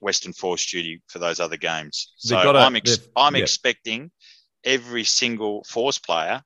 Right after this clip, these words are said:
Speaker 1: to be playing club rugby in two weeks'
Speaker 2: Club
Speaker 1: time
Speaker 2: rugby.
Speaker 1: because none of them are in the Wallabies.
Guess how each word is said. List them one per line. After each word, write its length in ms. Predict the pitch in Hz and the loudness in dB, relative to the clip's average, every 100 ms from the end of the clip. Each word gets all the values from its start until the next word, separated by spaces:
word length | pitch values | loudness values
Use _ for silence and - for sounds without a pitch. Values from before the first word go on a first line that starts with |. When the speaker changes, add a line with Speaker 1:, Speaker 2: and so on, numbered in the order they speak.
| _ | _
Speaker 1:
to 80 | 87 | -8
be 100 | 90 | -8
playing 300 | - 104 92 | -4 -4 -4
club 220 | - 95 82 | -4 -4 -2
rugby 320 | 92 87 85 | -4 -6 -12
in 80 | 82 | -10
two 260 | - 85 | -8 -8
weeks' 180 | 85 - | -8 -4
Speaker 2:
Club 120 | 101 | 0
Speaker 1:
time 60 | 95 | 0
Speaker 2:
rugby. 140 | 87 | 0
Speaker 1:
because 320 | 78 - 85 98 | -2 -6 -8 -2
none 180 | 98 | 0
of 80 | 107 | 2
them 140 | 95 90 | 0 -2
are 40 | |
in 120 | 87 | -4
the 80 | 85 | -2
Wallabies. 500 | 92 85 73 - - | 0 0 -4 -14 -14